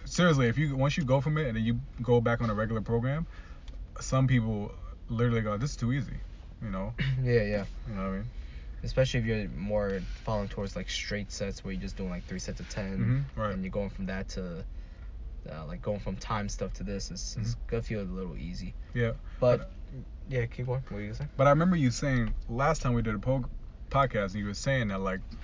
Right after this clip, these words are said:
Speaker 1: if someone wants to change the body part about, about themselves, and,
Speaker 2: Right.
Speaker 1: like, ten to twenty sets in a week is, like, a good
Speaker 2: Yeah, I mean, some people, like, ten to twenty sets, to be honest, is not, like, some people look at that. Like, even when I was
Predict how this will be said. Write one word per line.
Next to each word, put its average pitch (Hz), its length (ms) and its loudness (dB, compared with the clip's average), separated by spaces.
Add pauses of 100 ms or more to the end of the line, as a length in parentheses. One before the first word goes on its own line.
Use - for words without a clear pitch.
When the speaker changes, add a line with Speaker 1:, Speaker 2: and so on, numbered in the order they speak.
(180)
Speaker 1:
if 123 80 -2
someone 135 180 4
wants 127 140 2
to 113 80 -2
change 123 640 2 (320)
the 110 100 0
body 110 260 4
part 98 280 -2
about, 104 340 -2
about 113 240 2
themselves, 98 520 -2
and, 101 100 0
Speaker 2:
Right. 95 80 -2
Speaker 1:
like, 92 160 -2 (560)
ten 139 240 2
to 120 80 0
twenty 113 440 0 (500)
sets - 400 4
in 113 80 2
a 107 60 0
week 120 340 4
is, 101 120 -2
like, 98 140 2
a 95 100 -2
good 101 340 0 (480)
Speaker 2:
Yeah, 139 340 8
I 117 60 -2
mean, 135 180 4
some 160 260 4
people, 180 380 4
like, 107 460 -2
ten 180 180 4
to 196 40 6
twenty 196 200 6
sets, 151 200 2
to - 120 -2
be 127 60 4
honest, 139 220 2
is 107 100 -4
not, 110 360 0 (280)
like, - 160 -8
some 160 160 0
people 175 160 4
look 135 180 4
at 131 120 2
that. 92 160 -2
Like, 131 100 2
even 214 200 6
when 113 120 2
I 127 80 4
was 123 340 2